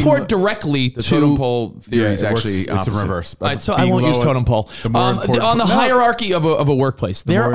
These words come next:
Speaker 1: are women that we work with.
Speaker 2: That's a fun fact, though.
Speaker 1: That,
Speaker 2: More important
Speaker 1: uh,
Speaker 2: people are on the bottom of a totem pole. Most people don't know that. That's how it
Speaker 1: Well,
Speaker 2: works.
Speaker 1: I would not,
Speaker 2: You're closer
Speaker 1: I
Speaker 2: to
Speaker 1: would
Speaker 2: the
Speaker 1: not
Speaker 2: ground.
Speaker 1: use that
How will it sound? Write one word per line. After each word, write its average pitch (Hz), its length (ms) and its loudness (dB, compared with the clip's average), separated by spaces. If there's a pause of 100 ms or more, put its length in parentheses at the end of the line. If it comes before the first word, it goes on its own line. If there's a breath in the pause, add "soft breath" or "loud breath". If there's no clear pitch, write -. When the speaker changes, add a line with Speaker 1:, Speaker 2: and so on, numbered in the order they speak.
(120)
Speaker 1:
are 170 80 0
women 165 340 2
that 143 100 0
we 135 140 2
work 120 280 2
with. 98 320 -6
Speaker 2:
That's - 140 -10
a 180 40 -8
fun 190 160 -8
fact, 202 220 -8
though. - 180 -8
Speaker 1:
That, 139 280 0
Speaker 2:
More 135 80 0
important 123 260 0
Speaker 1:
uh, - 20 -4
Speaker 2:
people 113 380 -4
are 104 180 -4
on 104 100 -2
the 95 80 -6
bottom 101 320 -4
of 95 160 -6
a - 20 -18
totem 98 280 -6
pole. 76 140 -10
Most 87 220 -8
people 107 200 -8
don't 90 120 -6
know 85 120 -8
that. 78 180 -12 (920)
That's - 140 -10
how 202 80 -2
it - 40 -4
Speaker 1:
Well, 196 100 -2
Speaker 2:
works. 247 40 0
Speaker 1:
I 311 80 2
would 330 180 -2
not, 226 100 0
Speaker 2:
You're 233 80 0
closer - 360 -2
Speaker 1:
I 208 40 2
Speaker 2:
to - 60 2
Speaker 1:
would 294 80 0
Speaker 2:
the - 20 -2
Speaker 1:
not 247 240 -2
Speaker 2:
ground. 165 120 -8
Speaker 1:
use 202 200 0
that 180 340 -4